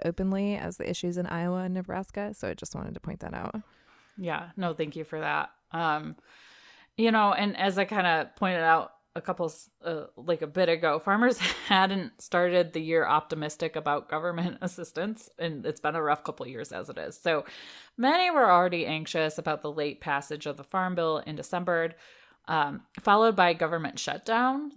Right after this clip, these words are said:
Speaker 2: that may have put a strain on the U S D A and other government agencies. Uh, the federal government has yet to begin implementing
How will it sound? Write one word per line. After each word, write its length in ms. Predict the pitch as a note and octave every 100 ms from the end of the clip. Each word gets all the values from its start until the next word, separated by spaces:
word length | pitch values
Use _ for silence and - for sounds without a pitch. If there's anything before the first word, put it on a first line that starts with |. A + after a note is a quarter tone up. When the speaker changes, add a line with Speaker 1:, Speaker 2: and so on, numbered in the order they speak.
| -
Speaker 2:
that 380 | E3+ D#3 - E3+
may 420 | F3+ F3 F3 E3+
have 160 | D#3+
put 280 | - F3 D#3 -
a 60 | F3+
strain 400 | - E3 E3 E3
on 120 | E3
the 100 | D#3
U 120 | D#3
S 160 | D#3 -
D 180 | D#3+
A 180 | D3+ D#3
and 100 | D3+
other 260 | - D#3 D#3
government 480 | D#3 D3 E3+ E3 -
agencies. 1000 | D#3+ D#3 E3+ E3+ F#3 E3 E3+ E3 E3+ - - - - -
Uh, 200 | D#3 D3
the 80 | D#3+
federal 300 | D#3+ D#3+ D#3+
government 480 | D#3+ D#3 D#3 D3+ D#3
has 380 | D#3+ C#3+ - -
yet 460 | D#3 D#3 D#3 -
to 80 | G#3
begin 300 | F3+ F3+ F3
implementing 680 | E3 E3 E3 E3 E3 E3